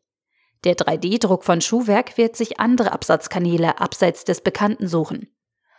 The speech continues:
Auf diesen Fakt weist Christensen ebenso hin.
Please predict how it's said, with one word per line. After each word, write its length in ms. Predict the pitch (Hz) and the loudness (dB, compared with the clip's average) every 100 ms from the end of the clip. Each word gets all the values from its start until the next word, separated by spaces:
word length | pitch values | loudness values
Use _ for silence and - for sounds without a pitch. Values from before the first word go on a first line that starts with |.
| _ - | _ -2
Auf 180 | 240 - | 0 2
diesen 300 | 302 311 269 | 2 4 4
Fakt 420 | 226 269 - - | 4 2 0 0
weist 220 | 247 - | 0 2
Christensen 560 | 262 269 - 233 220 - | 0 2 2 4 4 2
ebenso 420 | 185 180 165 156 | -2 -2 -2 -2
hin. 260 | 170 - | -4 -8